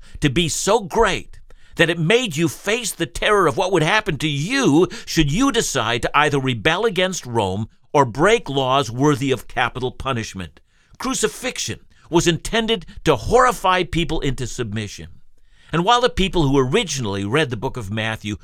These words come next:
were no doubt familiar with crucifixion, Matthew's focus is not so much on the physical sufferings itself. Of course, the physical suffering was overwhelming, so much so that we would expect the one suffering would pay attention to nothing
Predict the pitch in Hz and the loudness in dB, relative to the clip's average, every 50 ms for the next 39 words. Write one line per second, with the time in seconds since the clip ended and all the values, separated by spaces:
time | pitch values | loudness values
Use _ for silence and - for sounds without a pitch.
0 | - - - 131 139 135 147 208 240 262 240 185 202 185 202 202 160 - - 160 | -16 -6 2 2 4 4 6 4 4 4 4 2 2 2 2 0 -2 -2 -2 0
1 | 156 151 185 233 247 214 135 92 90 90 87 - - - 117 101 - 104 - - | 2 4 2 2 2 0 -2 -4 -6 -8 -12 -12 -6 -6 -6 -4 -4 -8 -8 -8
2 | 95 85 - - - 69 - - - - - _ _ - - - 127 156 185 196 | -10 -10 -10 -14 -16 -18 -18 -20 -20 -20 -20 _ _ -12 -6 -2 0 0 0 0
3 | 196 - 226 226 214 - - - 143 160 160 - 156 131 - - 139 104 107 120 | -2 -4 -6 -6 -6 -6 -4 0 0 0 0 0 -4 -6 -4 -6 -6 -4 -4 -2
4 | 127 151 185 214 - - - - 180 165 139 135 123 107 120 - - - - - | 0 0 0 0 -2 -4 -2 0 0 0 0 0 -2 -2 -2 -6 -10 -16 -18 -20
5 | - - 143 139 127 120 113 - - - 185 220 220 214 226 - 202 202 196 - | -8 -2 -2 0 0 0 -4 -6 -6 -4 -2 -2 0 -2 -2 -2 -2 -4 -4 -4
6 | - - 147 131 - - 143 139 135 127 - - 135 - - - 139 120 104 92 | -4 -4 -4 -4 -4 -4 -4 -4 -4 -6 -6 -10 -12 -12 -10 -10 -10 -10 -10 -12
7 | 92 - - - - - - - - _ - - - 208 - - - - 415 - | -14 -18 -20 -20 -20 -20 -20 -20 -20 _ -20 -12 -12 -12 -8 -8 -2 2 4 4
8 | 208 165 - - - - - - - 127 131 - - 170 151 107 139 - 117 110 | 4 4 0 -6 -12 -16 -20 -4 -2 -2 -2 2 2 0 2 2 -2 -4 -4 -6
9 | - - 113 101 - - 113 107 104 104 110 104 - - 127 117 98 110 104 98 | -2 -4 -4 -4 -2 -4 -4 -4 -2 -2 -4 -4 -2 -2 -2 -2 0 -2 -4 -2
10 | 101 101 98 98 98 98 - - - 160 170 165 156 - - - 95 82 - - | -4 -4 -4 -4 -4 -6 -6 -4 -4 -4 -4 -4 -6 -8 -8 -10 -8 -10 -10 -14
11 | - - - _ - - 180 170 202 240 254 247 233 180 - - - - 185 175 | -20 -20 -20 _ 0 0 2 4 4 2 6 4 4 4 4 -2 -2 0 0 0
12 | - - - 135 123 127 156 208 233 240 202 - - 160 117 92 - - 78 78 | 2 2 0 0 0 0 0 0 0 0 -2 -4 -2 -2 -2 -2 -4 -10 -14 -14
13 | 80 80 - _ _ _ - - - - - 143 156 131 - - 233 240 214 - | -14 -16 -20 _ _ _ -20 -20 -20 -4 0 2 2 6 6 6 6 6 4 2
14 | - 175 190 185 - - 170 156 - 151 156 156 156 180 226 240 247 - - 135 | 2 2 2 0 0 -2 -4 -2 0 0 0 0 0 0 0 -2 -2 -2 -6 -8
15 | 104 78 | -8 -8